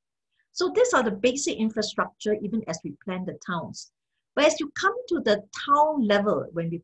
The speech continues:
plan in great detail, we really aim for quality living environment,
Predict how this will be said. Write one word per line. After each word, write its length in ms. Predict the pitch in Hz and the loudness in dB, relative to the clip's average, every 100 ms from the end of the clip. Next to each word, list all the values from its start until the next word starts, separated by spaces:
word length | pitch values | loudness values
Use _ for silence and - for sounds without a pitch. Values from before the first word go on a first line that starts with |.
| _ | _
plan 300 | 226 233 247 | -2 0 -2
in 100 | 180 | -4
great 260 | 175 180 170 | -2 -4 -4
detail, 480 | 165 165 151 139 170 _ _ _ | -10 -8 -6 -6 -8 _ _ _
we 200 | 196 240 | 0 0
really 400 | 247 320 381 - - | 2 0 0 -2 -2
aim 260 | 247 240 | 0 0
for 240 | 247 180 - | -4 -8 -8
quality 640 | - 190 190 190 214 208 214 _ _ _ _ | -4 0 0 -2 -4 -4 -8 _ _ _ _
living 300 | 175 180 202 | -2 0 0
environment, 800 | 180 139 147 147 156 147 - - | -2 -2 -2 -2 -2 -10 -14 -18